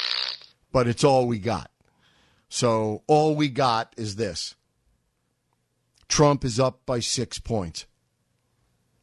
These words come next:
It isn't the best news. It isn't the best news for Ted. Well, it's not the best news unless you're for Donald Trump, but it, or, or unless you're an American. Uh, it's not the best news.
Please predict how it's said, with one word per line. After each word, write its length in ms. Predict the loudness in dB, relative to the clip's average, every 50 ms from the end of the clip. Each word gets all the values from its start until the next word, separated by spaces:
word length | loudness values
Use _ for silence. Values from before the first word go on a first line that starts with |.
| _ _ _ _ _ _ _ _ _ _ _ _ _ _ _ _ _ _
It 180 | 2 2 2 2 4
isn't 540 | 4 4 4 4 4 2 0 0 -2 -4
the 60 | -8 -8
best 380 | -6 -6 -6 -6 -6 -10 -12 -14 _ -12
news. 480 | -8 -8 -8 -6 -8 -10 -12 -16 -18 -18 _ _ _ _ _ _ _ _ _ _ _ _ _ _ _ _ _ -2
It 160 | 0 2 2
isn't 300 | 2 2 0 -4 -6 -8
the 80 | -8
best 280 | -6 -6 -6 -6 -6 -4
news 280 | -4 -4 -4 -4 -8 -10
for 140 | -12 -12
Ted. 300 | -8 -6 -6 -6 -4 0
Well, 120 | 2 2 2
it's 100 | 4 2
not 160 | 0 0 0
the 60 | -2
best 240 | -2 -2 -2 -2 -2
news 240 | -2 -2 -2 -2 -2
unless 400 | -2 -2 -2 -2 -2 -2 -4 -6
you're 100 | -6 -8
for 220 | -8 -10 -10 -10
Donald 340 | -8 -6 -6 -6 -6 -6 -4
Trump, 300 | -2 0 0 0 -2 -6 _ _ _ _ _ _ _ _ _ _ _ _
but 240 | -2 0 0 -2 -4 -6
it, 180 | -8 -8 -6 -6
or, 320 | -6 -4 0 0 0 2 2
or 200 | 2 2 2 2
unless 380 | 2 2 0 0 0 -2 -4
you're 220 | -4 -2 0 0 2
an 40 | 2
American. 680 | 4 4 4 2 2 0 -4 -8 -10 -12 -14 -14 -14 -18 _ _ _ _ _ _ _ _ _ _ -20
Uh, 380 | -16 -12 -8 -8 -6 -6 -8 -10 -8 -8
it's 220 | -8 -6 -2 2
not 280 | 2 2 2 2 -2 -6
the 80 | -6
best 300 | -6 -4 -6 -6 -6 -8
news. 300 | -8 -10 -10 -10 -12 -16